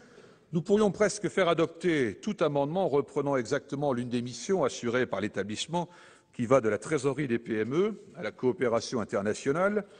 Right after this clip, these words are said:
en passant par les investissements en énergie renouvelable, l'amélioration de l'habitat, la réalisation d'infrastructures communales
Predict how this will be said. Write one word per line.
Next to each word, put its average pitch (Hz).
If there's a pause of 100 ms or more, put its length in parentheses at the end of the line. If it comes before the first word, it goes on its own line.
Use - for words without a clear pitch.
(300)
en 120
passant 170
par 123
les 127
investissements 147
en 104
énergie 110
renouvelable, 139 (220)
l'amélioration 117
de 107
l'habitat, 120 (340)
la 95
réalisation 127
d'infrastructures 113
communales 135